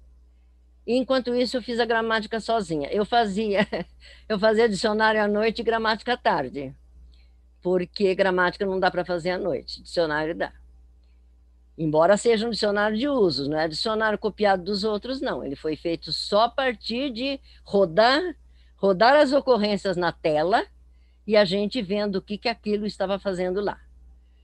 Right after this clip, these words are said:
E Dicionário Gramatical de Verbos do Português Contemporâneo do Brasil. Então, um aqui de baixo para cima, de noventa, de dois mil e dois, de dois mil e quatro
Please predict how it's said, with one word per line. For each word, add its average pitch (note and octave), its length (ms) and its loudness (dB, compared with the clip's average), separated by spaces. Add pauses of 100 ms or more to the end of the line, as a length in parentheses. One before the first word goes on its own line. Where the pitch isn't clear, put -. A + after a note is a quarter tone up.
(340)
E A3+ 100 -6
Dicionário C4 460 2
Gramatical B3+ 460 2
de A3+ 100 -4
Verbos G#3+ 340 4
do G3 100 -4
Português G3 440 -4
Contemporâneo F3+ 640 -2
do F3 80 -4
Brasil. E3+ 440 0
Então, A#3 500 -2 (580)
um A3 160 0
aqui G#3+ 260 -2
de F3 100 -2
baixo G#3+ 320 2
para G#3+ 140 -4
cima, D#3 360 -2
de F3 120 -2
noventa, F#3 640 -2 (720)
de F#3+ 100 0
dois G3+ 220 2
mil G3+ 120 0
e F#3 80 2
dois, A3+ 420 0
de A#3 100 -6
dois G3 200 -2
mil G3 140 -2
e G3+ 80 -4
quatro A3 640 -2